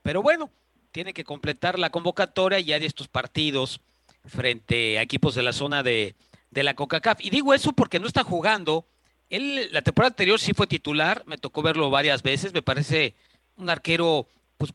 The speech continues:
joven, pero muy interesante, muy alto, un ochenta y nueve, muy buenos reflejos, mucha personalidad,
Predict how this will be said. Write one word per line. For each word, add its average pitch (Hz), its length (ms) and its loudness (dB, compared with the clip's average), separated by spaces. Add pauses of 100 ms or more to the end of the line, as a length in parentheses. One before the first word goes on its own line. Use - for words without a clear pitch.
(100)
joven, 269 300 6
pero 185 160 4
muy 220 160 0
interesante, 208 640 0
muy 196 240 -2
alto, 196 460 0
un 185 100 -10
ochenta 156 400 -2
y 165 40 -2
nueve, 214 360 2
muy 214 180 2
buenos 170 300 0
reflejos, 175 560 0
mucha 160 220 -2
personalidad, 131 840 0